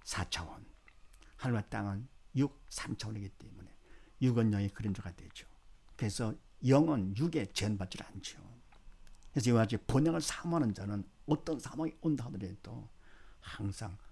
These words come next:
말씀을 따라 산다. 자, 그다음에 두 번째요. 이십 절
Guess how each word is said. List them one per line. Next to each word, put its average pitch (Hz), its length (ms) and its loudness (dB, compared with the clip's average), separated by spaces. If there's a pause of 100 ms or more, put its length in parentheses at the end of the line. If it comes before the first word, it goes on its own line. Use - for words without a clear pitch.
(160)
말씀을 98 880 -2
따라 104 320 -8
산다. - 480 -6 (1200)
자, 113 140 8
그다음에 143 320 8
두 139 160 8
번째요. 160 680 8
이십 - 440 10
절 147 220 10